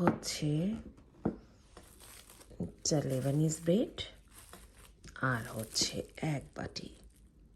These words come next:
ভেজিটেবল। সাথে একটা ডিম সিদ্ধ করে নিয়েছি, কিন্তু এখনো শিওর না খাবো কিনা।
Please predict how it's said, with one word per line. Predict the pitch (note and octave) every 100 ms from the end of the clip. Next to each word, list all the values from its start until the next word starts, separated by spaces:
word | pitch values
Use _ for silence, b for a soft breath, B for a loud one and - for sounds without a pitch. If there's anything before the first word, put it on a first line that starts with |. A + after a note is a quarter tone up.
| -
ভেজিটেবল। | - B2+ B2 C3 F#3+ C#4 G4+ - - - - - - - B B B B B - - - - -
সাথে | E3 D#3+ E3
একটা | D#3+ F3+ F3+
ডিম | E3+ D#3
সিদ্ধ | D3 - F3+
করে | F3+ F3 F#3
নিয়েছি, | E3 C3 - D#3 - - - b b b b b b
কিন্তু | - G2+ D#3 C3+ A2+ - - - - - - - C#3+
এখনো | - D#3+ D3 C#3 C3 C3 - - - - - - -
শিওর | - F3+ E3+ C#3
না | A2+ -
খাবো | B2 F#2+ -
কিনা। | G#2+ G2